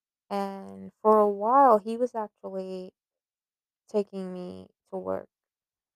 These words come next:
and actually picking me up, and, um, that was quite a grand gesture given the fact that he lived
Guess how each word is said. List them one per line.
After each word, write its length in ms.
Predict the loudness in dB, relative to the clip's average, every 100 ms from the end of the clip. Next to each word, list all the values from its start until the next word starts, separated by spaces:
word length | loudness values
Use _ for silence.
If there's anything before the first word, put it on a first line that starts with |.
| _ _ _ _ _ _ _ _
and 360 | -10 -10 -10 -8
actually 400 | -8 -8 -12 -12
picking 340 | -12 -16 -14
me 180 | -12 -8
up, 240 | -6 -6 _ _ _ _ _ -12
and, 580 | -10 -10 -12 -16 -18 -20 _ -12
um, 440 | -10 -12 -14 -18 _ _ 0
that 160 | 4
was 300 | 4 2 -4 _
quite 680 | _ _ 0 6 8 8 4 -6
a 100 | -6
grand 500 | -6 -6 -6 -10 -4
gesture 760 | 0 0 -2 _ -8 -8 -8 -12
given 280 | -14 -10 -10
the 100 | -10
fact 320 | -12 -14 -12 -16
that 100 | -14
he 140 | -14
lived 500 | -8 -6 -2 -4 -6